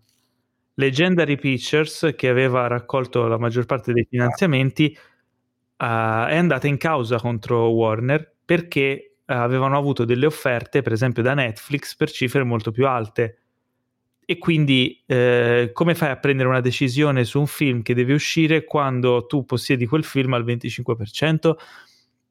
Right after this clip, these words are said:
Speaker 1: E lì si entrerà in una mega causa e quindi potrebbe anche
Speaker 2: Infatti ho letto che ci sia, che c'è sia Legendary che anche Village Roadshow,
Speaker 1: Sì.
Speaker 2: che sono due delle più grandi case che collaborano con Warner, che sono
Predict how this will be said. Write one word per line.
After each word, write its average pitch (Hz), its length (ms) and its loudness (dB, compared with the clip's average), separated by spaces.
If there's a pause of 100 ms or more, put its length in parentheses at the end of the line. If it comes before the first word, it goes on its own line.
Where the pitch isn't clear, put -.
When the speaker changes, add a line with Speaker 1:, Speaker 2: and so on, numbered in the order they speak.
(100)
Speaker 1:
E 196 120 0
lì 143 340 2
si - 220 -4
entrerà 127 400 2
in 120 60 0
una 120 200 2
mega 120 320 0
causa 120 580 -2
e 113 80 -2
quindi 113 720 -2
potrebbe 123 500 0
anche 117 140 -6
Speaker 2:
Infatti 151 380 -2
ho 131 40 4
letto 104 300 0
che 107 120 -2
ci - 180 -8
sia, 95 760 0
che - 160 -10
c'è 98 320 -2
sia 127 480 0
Legendary 113 720 0
che 98 160 -2
anche 80 1040 0
Village 98 560 2
Roadshow, 104 600 0
Speaker 1:
Sì. 127 120 -2
Speaker 2:
che - 120 -10
sono 82 300 -4
due 87 220 2
delle 78 240 0
più 82 160 -6
grandi 78 520 -2
case 78 400 -2
che 73 200 -6
collaborano 76 540 -2
con 80 160 -8
Warner, 110 480 0
che - 120 -8
sono 80 460 0